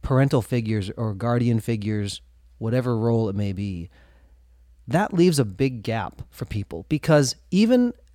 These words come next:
in the, the humanness by the parents right now in the world to do that, there's still, there's still a presence there.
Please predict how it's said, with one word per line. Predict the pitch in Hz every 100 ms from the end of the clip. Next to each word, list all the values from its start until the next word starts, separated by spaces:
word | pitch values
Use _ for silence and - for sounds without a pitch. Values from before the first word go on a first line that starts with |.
| _ _ -
in | 147 135
the, | 127 117 104 -
the | - 104
humanness | 151 170 175 160 143 - - -
by | 101 120 117
the | 104
parents | 107 135 135 135 -
right | 120 120
now | 117 104 95 98 - - - _ _ _
in | 135
the | 127
world | 113 107 101 98
to | -
do | 110 127
that, | 104 90 78 _ -
there's | 123 156 160
still, | - - 165 160 147 _ -
there's | 135 120
still | - 143
a |
presence | - - 143 107 90
there. | - 90 67